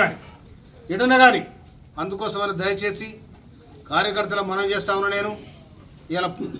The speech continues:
బ్రహ్మాండమైన పంటలు పండుతున్నాయి. యూరియా అనేది, ఈ మాట మీరు గట్టిగా చెప్పాలి,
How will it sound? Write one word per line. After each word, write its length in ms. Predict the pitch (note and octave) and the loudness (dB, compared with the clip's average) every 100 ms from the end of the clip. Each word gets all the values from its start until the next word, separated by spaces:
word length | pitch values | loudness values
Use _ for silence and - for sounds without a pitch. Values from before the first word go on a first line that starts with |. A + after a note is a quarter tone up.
| D3+ | -8
బ్రహ్మాండమైన 500 | E3+ G3 G#3+ G#3+ G#3 - | -6 0 2 4 2 2
పంటలు 220 | F#3+ G#3 | 0 2
పండుతున్నాయి. 380 | G#3 F#3 G3+ G#3 G3 D#3+ D#3+ | 0 -2 -2 -2 -4 -10 -4
యూరియా 260 | G#3 A3+ A3 | -2 0 0
అనేది, 260 | G#3+ G#3+ A3+ - - - - | 0 -2 -6 -12 -18 -20 -8
ఈ 40 | F3+ F#3+ | -4 2
మాట 140 | G3 G#3 | 2 2
మీరు 100 | G3 | 0
గట్టిగా 200 | G3+ G3+ G3+ | 0 0 -2
చెప్పాలి, 320 | G3 G#3 F3 | 0 2 0